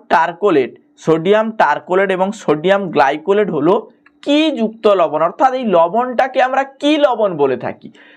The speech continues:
সোডিয়াম টারকোলেট এবং সোডিয়াম গ্লাইকোলেট এগুলো কি? এগুলো হচ্ছে পিত্ত লবণের উদাহরণ। রাইট অ্যান্সার হবে পিত্ত লবণ। সোডিয়াম টারকোলেট এবং সোডিয়াম গ্লাইকোলেট হচ্ছে পিত্ত লবণ।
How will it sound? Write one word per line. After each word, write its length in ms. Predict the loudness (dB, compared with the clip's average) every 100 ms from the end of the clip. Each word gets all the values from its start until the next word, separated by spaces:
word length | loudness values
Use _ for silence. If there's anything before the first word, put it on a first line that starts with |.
| _
সোডিয়াম 680 | -2 0 0 0 2 0 -2 _ _ _ _ -2
টারকোলেট 760 | 0 0 -2 0 2 0 0 -4
এবং 240 | -2 -4
সোডিয়াম 560 | -4 -2 0 0 0 0
গ্লাইকোলেট 560 | 0 0 -2 -4 -2
এগুলো 220 | 0 0
কি? 380 | 0 -2 -2 -6 -6
এগুলো 220 | -2 0
হচ্ছে 140 | 0
পিত্ত 400 | 0 -4 -4 0
লবণের 440 | 2 2 2 0 -2
উদাহরণ। 320 | -2 -2 -2 _ _ -6
রাইট 180 | 0 0
অ্যান্সার 320 | 0 -4 -2
হবে 200 | 2 2 0 -4
পিত্ত 400 | -6 -6 _ 0
লবণ। 500 | 2 2 0 -2 -4 _ _ _
সোডিয়াম 640 | -8 -2 0 2 0 0 0
টারকোলেট 580 | 0 0 -2 -2 0
এবং 200 | 0 -2
সোডিয়াম 420 | -2 -2 0 -2 0
গ্লাইকোলেট 500 | 0 0 0 -2 -2
হচ্ছে 280 | -2 0
পিত্ত 420 | 0 -4 -6 -2 0
লবণ। 380 | 2 -2 -8